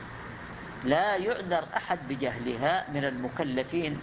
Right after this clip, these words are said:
لا من الذكور ولا من الإناث ولا من العرب ولا من العجم، لأن الله الذي كلف الخليقة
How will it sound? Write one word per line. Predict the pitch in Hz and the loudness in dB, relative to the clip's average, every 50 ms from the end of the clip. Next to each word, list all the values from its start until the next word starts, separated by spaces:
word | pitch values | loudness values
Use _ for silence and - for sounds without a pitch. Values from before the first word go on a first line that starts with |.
| 110 120 | -2 0
لا | 127 139 147 | 2 2 2
من | 143 135 131 131 | 2 2 2 0
الذكور | 127 123 117 113 - - - 156 185 185 156 | 0 0 0 -2 -2 0 0 0 0 0 0
ولا | 127 120 123 127 127 | 0 2 2 2 0
من | 120 120 120 | 0 0 -2
الإناث | 123 120 120 - 139 143 165 180 170 170 - 139 | -2 -2 0 0 2 4 4 4 2 2 0 -2
ولا | 131 131 127 123 | 0 2 2 0
من | 120 120 117 | 0 0 -2
العرب | 117 113 113 - 156 180 175 156 123 | 0 0 2 2 2 0 0 -2 -2
ولا | 117 117 113 104 | -2 -2 -2 -4
من | 107 104 104 | -4 -6 -6
العجم، | 95 - - 110 - - - - - - - - - - - - - - - - - - - - - - - - - - - - - - - - - - - - - - - - - - | -6 -4 -6 -6 -6 -8 -10 -10 -10 -12 -12 -12 -12 -12 -12 -10 -12 -12 -12 -10 -12 -10 -10 -10 -10 -10 -10 -10 -10 -10 -10 -10 -10 -10 -10 -10 -10 -10 -10 -10 -10 -10 -10 -10 -2 2
لأن | 135 - 143 165 165 165 156 | 4 4 4 4 4 2 0
الله | 147 151 165 170 160 147 151 | 2 2 2 2 2 2 2
الذي | 151 147 147 139 139 139 | 2 2 0 0 0 -2
كلف | 127 - - 170 165 143 135 127 135 | 0 0 2 2 4 2 2 2 0
الخليقة | 131 120 - - 139 151 160 165 156 139 | -4 -4 -4 -2 0 0 0 0 0 -2